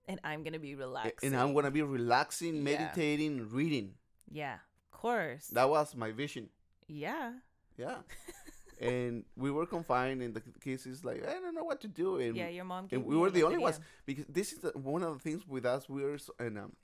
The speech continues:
Speaker 2: very special situation because the, like, here where we live, there's, like, the neighbors, there's only, like, two kids that we have as neighbors that the, our kids can actually play with.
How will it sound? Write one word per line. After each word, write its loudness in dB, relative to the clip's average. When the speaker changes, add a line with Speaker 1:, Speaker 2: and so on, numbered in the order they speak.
Speaker 2:
very -6
special -8
situation -6
because -8
the, 2
like, -6
here -2
where -4
we -4
live, 0
there's, 0
like, -2
the 0
neighbors, -4
there's -2
only, -4
like, 0
two -4
kids -10
that 0
we -2
have 0
as -8
neighbors -4
that -4
the, -4
our 0
kids -8
can -8
actually -10
play -8
with. -12